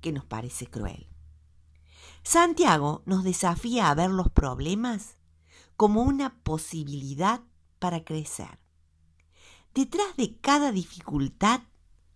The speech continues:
hay una intención amorosa de Dios para hacernos mejores personas.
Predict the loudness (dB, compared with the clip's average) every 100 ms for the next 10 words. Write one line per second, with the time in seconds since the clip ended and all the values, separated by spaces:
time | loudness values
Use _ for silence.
0 | _ 0 2 2 -4 0 2 4 0 -2
1 | -2 -2 -2 0 2 0 0 2 0 -2
2 | -4 -4 -6 -4 -2 -2 -6 -16 _ _
3 | _ _ _ _ 0 2 2 -2 -2 -2
4 | -2 -4 -4 -8 -6 -6 -6 -8 -12 -12
5 | -12 -14 -16 -18 -20 -20 -20